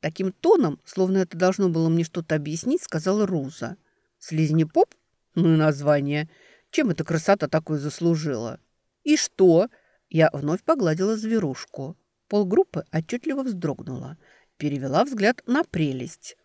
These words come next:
Ого, какие зубы! "М, так он это... опасный", пояснил Пот. "А у вас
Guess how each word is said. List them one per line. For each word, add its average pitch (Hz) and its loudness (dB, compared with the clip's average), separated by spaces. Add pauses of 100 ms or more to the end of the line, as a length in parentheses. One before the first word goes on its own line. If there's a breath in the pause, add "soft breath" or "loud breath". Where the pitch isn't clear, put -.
Ого, 139 -6
какие 214 -2
зубы! 202 -4 (360)
"М, 135 -14
так - -2
он 233 6
это... 170 6 (680)
опасный", 220 2 (400)
пояснил 139 -10
Пот. - -12 (400)
"А 151 4
у 170 6
вас 156 2